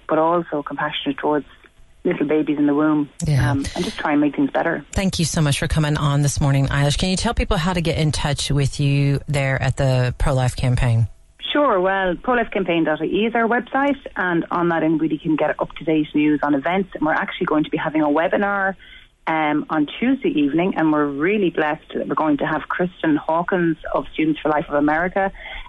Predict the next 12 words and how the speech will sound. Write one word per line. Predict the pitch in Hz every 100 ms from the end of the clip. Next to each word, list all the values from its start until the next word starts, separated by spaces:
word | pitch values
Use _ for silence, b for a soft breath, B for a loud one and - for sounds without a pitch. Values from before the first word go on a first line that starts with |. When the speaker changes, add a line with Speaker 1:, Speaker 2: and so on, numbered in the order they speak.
| -
Speaker 1:
um, | 156 151 143
as | 147
our | 139 139
guest, | 139 - 147 147 - - - _ -
uh, | 143 135 135
speaker | 190 190 185
on | 180
that | 175 -
webinar | 170 165 160 160 156
to | 170
give | 147
us | 170